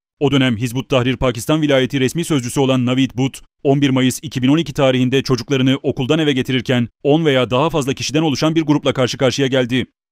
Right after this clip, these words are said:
Çocuklarının gözü önünde Pakistan İstihbarat Servisi, I C E,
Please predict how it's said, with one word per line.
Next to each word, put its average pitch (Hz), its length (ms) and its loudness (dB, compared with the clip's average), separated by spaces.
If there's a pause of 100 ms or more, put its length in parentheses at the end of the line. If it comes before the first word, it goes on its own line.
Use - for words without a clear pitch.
(120)
Çocuklarının 135 580 2
gözü 123 260 2
önünde 139 360 2
Pakistan 127 540 -2
İstihbarat 139 540 -2
Servisi, 127 520 -2 (440)
I 113 40 0
C 131 160 -2
E, 117 220 0